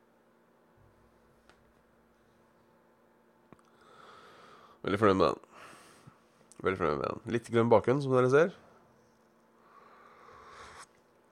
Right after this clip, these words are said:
Mm. Litt usikker på hvordan den er, eh, den er da av sånn tynn plast. Eller det er vel hardplast, men allikevel den er ganske,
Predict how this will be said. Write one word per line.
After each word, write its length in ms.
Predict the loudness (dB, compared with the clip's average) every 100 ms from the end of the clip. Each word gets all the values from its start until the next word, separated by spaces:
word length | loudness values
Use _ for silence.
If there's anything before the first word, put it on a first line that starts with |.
| -6
Mm. 320 | -2 -2 -2 -8 -20 _ _ -20 -20 _ _ _ -20 -20 -20 -20 -20 -20 -20 -18 -4
Litt 300 | -4 -4 0
usikker 360 | 0 2 2 4
på 100 | 10
hvordan 160 | 10 12
den 140 | 12
er, 400 | 12 10 6 4
eh, 380 | 2 0 2 2
den 160 | 4 4
er 260 | 4 2 0
da 140 | 2 2
av 160 | 0 0
sånn 360 | -2 -2 -4 -8
tynn 320 | -2 0 0 4
plast. 540 | 4 4 0 -10 -18 _ -8
Eller 180 | -6 -2
det 100 | -2
er 100 | -2
vel 80 | -2
hardplast, 800 | 0 2 2 2 0 0 -12 -12 2
men 160 | 4
allikevel 380 | 6 4 4 0
den 80 | 2
er 80 | 0
ganske, 300 | 0 0 0